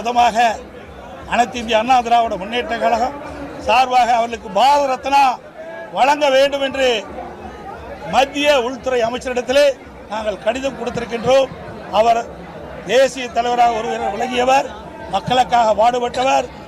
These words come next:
நாடாளுமன்ற சட்டமன்ற உறுப்பினராக பணியாற்றி மக்களுக்கு தொண்டாற்றியவர். அப்படி உயர்ந்த உள்ளம் கொண்ட தேசபக்தி மிக்க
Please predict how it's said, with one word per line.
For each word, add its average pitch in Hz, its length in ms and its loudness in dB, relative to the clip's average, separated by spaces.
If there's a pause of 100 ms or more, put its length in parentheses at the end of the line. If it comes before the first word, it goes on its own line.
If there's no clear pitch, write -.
(200)
நாடாளுமன்ற 277 580 4 (100)
சட்டமன்ற 247 400 -4
உறுப்பினராக 240 500 2 (460)
பணியாற்றி 240 560 2 (460)
மக்களுக்கு 262 520 -2 (120)
தொண்டாற்றியவர். 233 680 0 (420)
அப்படி 233 280 -2 (100)
உயர்ந்த 254 360 0
உள்ளம் 247 280 0
கொண்ட 247 160 -2 (460)
தேசபக்தி 247 720 -2 (480)
மிக்க 262 320 2